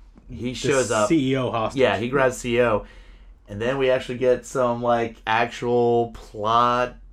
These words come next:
Speaker 1: buildup of
Speaker 2: Yeah.
Speaker 1: explaining what's going on. And apparently, in a very comical shot,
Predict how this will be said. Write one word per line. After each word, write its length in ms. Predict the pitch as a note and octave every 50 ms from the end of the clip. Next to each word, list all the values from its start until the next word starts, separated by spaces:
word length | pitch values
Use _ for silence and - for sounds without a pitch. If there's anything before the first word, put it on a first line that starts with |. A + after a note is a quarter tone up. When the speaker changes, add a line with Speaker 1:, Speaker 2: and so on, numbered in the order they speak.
| - -
Speaker 1:
buildup 560 | A#2+ A#2 A#2 A#2+ B2 A#2+ A#2+ A#2+ A#2+ A2+ A2+
of 200 | A2 G#2+ G#2 G#2+
Speaker 2:
Yeah. 160 | A2+ G#2+ G2+ G#2+ G#2+ - - - - - -
Speaker 1:
explaining 1040 | - G2+ - - - - A2+ A#2 A#2+ B2+ B2 B2 A#2+ A#2+ A#2+ A#2+ A#2+ A#2+ G#2+ G2
what's 320 | G2+ A2 B2 B2 C#3+ - -
going 300 | - C3+ B2+ B2+ A#2+ A#2+
on. 400 | A#2 A#2+ A#2+ A#2+ A#2+ B2 A#2+ A#2+
And 220 | A2+ A2+ G#2 G2+ - - - - - - -
apparently, 400 | - B2+ B2+ B2 B2 B2 A2+ - - - - - - - - - - - - -
in 140 | - A#2+ A#2
a 20 |
very 220 | G#2+ B2 C3+ C#3 A#2
comical 760 | - - D3 D3 D3 D3 C#3+ C#3 C3+ C3+ C3 B2+ B2 A#2+ A#2+
shot, 540 | - - - D3+ C3+ B2+ A#2+ A#2 - -